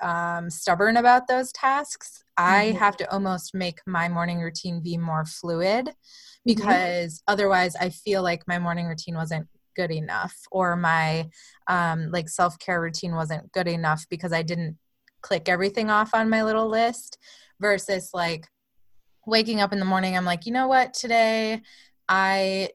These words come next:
Speaker 1: don't think I'm gonna journal, but I am gonna meditate. I'm, I am going to work out. I am going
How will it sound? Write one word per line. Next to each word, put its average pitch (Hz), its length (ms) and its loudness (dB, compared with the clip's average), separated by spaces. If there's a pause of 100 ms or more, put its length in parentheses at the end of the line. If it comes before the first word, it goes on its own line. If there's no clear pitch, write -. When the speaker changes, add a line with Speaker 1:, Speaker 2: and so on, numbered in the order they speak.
(140)
Speaker 1:
don't 247 300 4
think 202 160 -2
I'm 196 80 0
gonna 180 160 -2
journal, 165 500 -2
but 175 720 2 (260)
I 180 200 -4
am 208 260 2
gonna 208 220 -2
meditate. 170 680 -2
I'm, 165 300 -4
I 175 80 0
am 175 300 -2
going 190 180 -2
to 185 80 0
work 170 260 -6
out. 160 260 -4
I 160 140 -6
am 165 260 -6
going 165 260 -6